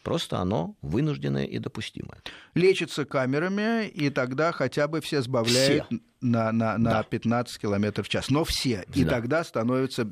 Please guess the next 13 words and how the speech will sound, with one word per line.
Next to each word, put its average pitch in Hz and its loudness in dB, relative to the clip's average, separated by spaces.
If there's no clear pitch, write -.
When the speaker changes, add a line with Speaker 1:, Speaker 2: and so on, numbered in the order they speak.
Speaker 2:
более 120 2
Speaker 1:
Тогда 117 4
и 113 0
я 107 2
Speaker 2:
безопасным. 104 0
Speaker 1:
могу 190 -2
соблюдать 98 -2
эти 85 -6
же 73 -6
правила 147 -2
и - -6
ехать 92 -2
безопасно. - -8